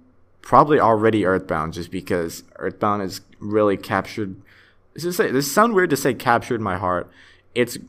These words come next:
like, really grabbed me, and, like, the fact that I'm not a big R P G fan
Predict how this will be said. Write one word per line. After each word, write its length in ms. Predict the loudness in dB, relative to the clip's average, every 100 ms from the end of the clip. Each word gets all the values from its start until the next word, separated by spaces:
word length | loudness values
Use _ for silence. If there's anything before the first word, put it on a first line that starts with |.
| _ -20 0
like, 220 | 2 2
really 280 | 4 4 4
grabbed 560 | 2 6 8 6 4 -4
me, 380 | -6 -8 -12 -16 _ _ _ _
and, 380 | -4 -4 -4 -4
like, 320 | -4 -4 -8 _ _ _ _ _ _
the 100 | -4
fact 340 | 2 2 4
that 120 | 2 4
I'm 340 | 2 2 2
not 360 | 6 6 4 -2
a 120 | -6
big 280 | 2 2 4
R 200 | 2 0
P 160 | -2
G 180 | -6 -8
fan 480 | -4 -2 -2 -4